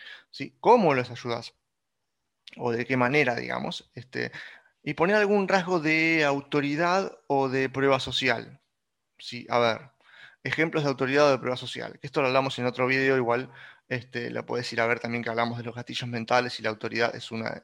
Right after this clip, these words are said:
es uno de ellos, la prueba social también. Em, con autoridad me refiero a, por ejemplo, este, si vos das, eh, tips de, de, de nutrición, bueno, nutricionista, matrícula número tanto, este, M B A no sé qué,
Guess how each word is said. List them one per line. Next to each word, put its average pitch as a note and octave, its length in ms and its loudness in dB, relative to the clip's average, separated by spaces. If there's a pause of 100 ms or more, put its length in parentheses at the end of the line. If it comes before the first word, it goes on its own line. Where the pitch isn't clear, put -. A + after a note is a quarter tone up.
(100)
es B2+ 240 -14
uno A2 100 -8
de - 60 -10
ellos, - 320 -18
la A2+ 100 -12
prueba A#2 160 -10
social - 240 -12
también. - 340 -16 (760)
Em, C3+ 840 -2 (1120)
con D#3 140 -2
autoridad F3 320 0
me B3+ 80 2
refiero F#3 360 0
a, F#3+ 80 0
por D#3 120 -2
ejemplo, E3+ 520 -4 (460)
este, B2 720 -6
si A#2+ 320 -12
vos C3+ 160 -2
das, B2+ 280 -4
eh, A#2 360 -12
tips B2 220 -10
de, A2 340 -8
de, - 300 -18 (120)
de - 440 -12
nutrición, C3+ 420 -2
bueno, A#2 360 -2
nutricionista, C3+ 680 -2
matrícula B2+ 460 0
número C3+ 340 4
tanto, B2 680 0 (420)
este, A#2 760 -4
M C#3 140 4
B C3+ 300 6
A - 20 4
no C#3 140 4
sé E3+ 180 2
qué, C3 640 4